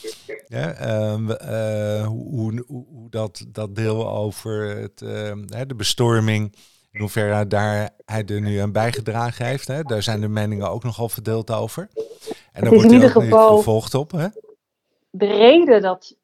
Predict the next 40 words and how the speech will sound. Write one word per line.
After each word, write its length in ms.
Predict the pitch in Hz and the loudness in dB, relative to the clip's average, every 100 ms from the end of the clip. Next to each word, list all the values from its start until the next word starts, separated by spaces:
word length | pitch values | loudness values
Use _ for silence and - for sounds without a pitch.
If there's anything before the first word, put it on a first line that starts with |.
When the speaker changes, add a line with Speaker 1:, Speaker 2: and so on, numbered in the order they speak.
| _ | _
Speaker 2:
Twitter, 680 | - 240 285 214 180 170 165 _ _ | -4 -2 -2 0 0 0 -4 _ _
eh, 400 | 175 165 143 120 - _ | -6 -4 -4 -6 -10 _
hem, 480 | - 180 180 170 151 _ _ | -12 -8 -8 -8 -14 _ _
ehm, 320 | 170 160 151 147 _ - | -8 -6 -6 -10 _ -8
eraf 360 | 180 - 233 | -6 0 -2
gegooid 460 | - 269 262 262 262 | 0 -6 0 0 2
heeft, 640 | 208 254 392 - _ - - _ | 2 2 0 -8 _ -20 -20 _
dat 240 | 190 196 | -8 -6
gaat 340 | 233 233 226 - | -2 -2 -2 -2
over 720 | 214 214 214 202 202 196 202 | 0 0 -2 -4 -4 -4 -6
dat 200 | - - | -10 -10
ze 100 | 190 | -10
zeggen 500 | - 208 202 196 185 | -2 -2 -2 -6 -4
hij 220 | 180 185 | -2 -2
verheerlijkt 920 | 190 190 160 190 240 220 208 208 _ | -2 -6 -2 2 2 4 2 0 _
geweld. 640 | - 180 175 151 - - _ | -10 -4 -2 -4 -8 -20 _
En 160 | - 147 | -16 -4
dat 200 | 202 208 | -2 -2
staat, 540 | - 185 180 180 _ _ _ _ _ | -2 0 0 -2 _ _ _ _ _
hè, 220 | - 226 208 | -6 -4 -2
blijkbaar 500 | 185 180 180 175 175 | 0 0 -2 -2 -2
in 160 | 180 | -6
de, 140 | 180 180 | -8 -8
in, 240 | 185 180 | -8 -10
in 180 | 190 175 | -10 -6
de, 220 | 170 165 | -2 -2
in 100 | 175 | -4
de, 300 | 170 165 165 | -4 -4 -4
in 120 | 175 | -6
de 220 | 170 165 165 | -6 -4 -4
ge-, 200 | - - | -8 -20
gebruiksvoorwaarden, 1080 | _ 180 202 214 208 - 196 185 185 190 180 | _ -6 -2 -2 -2 -6 -4 -2 -2 -2 -6
statuten, 520 | - 185 - 220 208 | -10 -10 -8 -6 -4
weet 160 | 180 180 | -6 -6
ik 100 | 208 | -6
het 100 | 202 | -6
wat, 280 | 175 175 - | -6 -8 -8
van, 280 | 165 165 | -10 -8
eh, 160 | 165 165 | -6 -8
van, 300 | 175 175 170 | -6 -8 -8